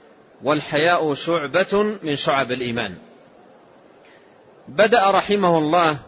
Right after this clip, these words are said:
حديثه عن الإيمان بهذا الحديث، وهو معروف عند أهل العلم بحديث الشعب، وقد أفرده بعض العلماء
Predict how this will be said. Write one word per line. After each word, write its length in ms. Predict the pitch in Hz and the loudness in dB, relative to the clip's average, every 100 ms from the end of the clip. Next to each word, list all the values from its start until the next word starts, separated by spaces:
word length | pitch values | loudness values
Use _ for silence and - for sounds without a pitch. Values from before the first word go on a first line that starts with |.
| - - - - - - - - - - - | -20 -20 -20 -20 -20 -20 -20 -20 -20 -20 -16
حديثه 920 | - 147 175 196 175 156 151 156 143 | -4 -2 0 0 2 2 2 -2 -2
عن 240 | - 165 165 | -2 -2 0
الإيمان 760 | 156 147 143 165 175 180 185 - - - - - - - | -2 -2 0 2 2 0 -4 -12 -20 -20 -20 -20 -20 -6
بهذا 320 | 139 180 160 | -2 0 0
الحديث، 440 | 147 143 131 117 - - - - - - - - - - - _ - - - - | -2 -2 -2 -4 -8 -18 -20 -20 -20 -20 -20 -20 -20 -20 -20 _ -20 -20 -16 -6
وهو 180 | 139 | -2
معروف 500 | 156 156 160 196 180 | 0 2 2 2 2
عند 360 | 160 135 147 143 | -2 -2 -2 0
أهل 340 | 143 185 185 | 0 0 0
العلم 320 | 160 143 185 175 | 0 0 0 0
بحديث 500 | 165 151 143 170 151 | 0 0 -2 0 -2
الشعب، 460 | - 160 127 104 - - - - - - - - - _ _ _ 123 120 - _ _ _ - _ _ - - | -2 0 0 -2 -6 -20 -20 -20 -20 -20 -20 -20 -20 _ _ _ -20 -20 -20 _ _ _ -20 _ _ -20 -10
وقد 280 | 131 151 143 | -4 -2 -2
أفرده 600 | 170 - 185 175 160 151 | -2 0 0 2 2 2
بعض 260 | 160 170 156 151 143 139 - - - - - 147 | 2 0 0 0 -2 -4 -10 -20 -20 -20 -10 -6
العلماء 760 | 135 165 180 160 165 190 | 0 2 2 2 2 0